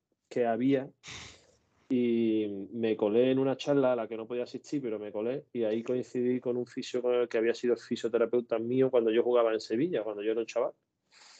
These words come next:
Y nada, nos intercambiamos el teléfono, al poco tiempo él necesitaba un ayudante en el equipo de básquet, me llamó, yo de-, dejé todo, o sea, cerré la consulta, dejé mi trabajo, porque para mí era una oportunidad de volver al básquet.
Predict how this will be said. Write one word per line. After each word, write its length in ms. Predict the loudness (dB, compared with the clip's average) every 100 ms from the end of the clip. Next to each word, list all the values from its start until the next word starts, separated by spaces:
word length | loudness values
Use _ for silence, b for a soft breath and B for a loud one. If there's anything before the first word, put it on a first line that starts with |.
| B B B _ _ _ _
Y 140 | 0
nada, 160 | 2 2
nos 100 | 2
intercambiamos 640 | 0 -2 -2 -2 0 0
el 100 | 0
teléfono, 540 | 2 2 2 -2 -2 -2
al 100 | -4
poco 240 | -2 2
tiempo 440 | 2 2 2 4
él 340 | 4 2 2 0
necesitaba 500 | -2 -4 -4 -2 -2
un 120 | 0
ayudante 400 | 0 -2 -2 -4
en 40 |
el 60 | -4
equipo 260 | -4 -2 0
de 80 |
básquet, 480 | 0 -2 -2 -4 -4 -8
me 160 | -6 -4
llamó, 460 | -4 -2 -2 -2 -10 _ _ _ _ _ -2
yo 540 | 2 4 6 6 4
de-, 380 | 0 -6 -4 -4
dejé 320 | -4 -2 -2
todo, 240 | -2 -4 -4
o 40 |
sea, 180 | -8 -10
cerré 300 | -8 -6 -2
la 120 | -2
consulta, 560 | -2 -4 -2 -4 -2 -2
dejé 180 | -2 -4
mi 100 | -2
trabajo, 400 | 0 0 0 -2
porque 280 | -4 -10
para 180 | -10 -10
mí 140 | -6 -2
era 400 | 2 4 4 2
una 180 | 0
oportunidad 460 | 0 -2 -2 -2 0
de 60 | 2
volver 200 | 2 2
al 100 | 2
básquet. 360 | 0 -4 -8